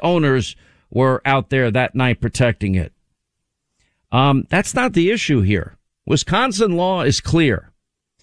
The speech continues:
If you feel your life is in imminent danger, if you feel you are in, at risk of great bodily harm, by law, you have the right to defend yourself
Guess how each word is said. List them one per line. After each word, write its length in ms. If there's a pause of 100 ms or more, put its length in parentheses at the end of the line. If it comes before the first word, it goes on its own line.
(320)
If 300
you 220
feel 380
your 200
life 380
is 220
in 220 (120)
imminent 480
danger, 640 (580)
if 240
you 180
feel 300
you 240
are 220
in, 200 (640)
at 240
risk 600
of 180
great 400 (100)
bodily 640 (220)
harm, 480 (1200)
by 300
law, 580 (720)
you 180
have 200
the 100
right 400 (540)
to 100
defend 340
yourself 540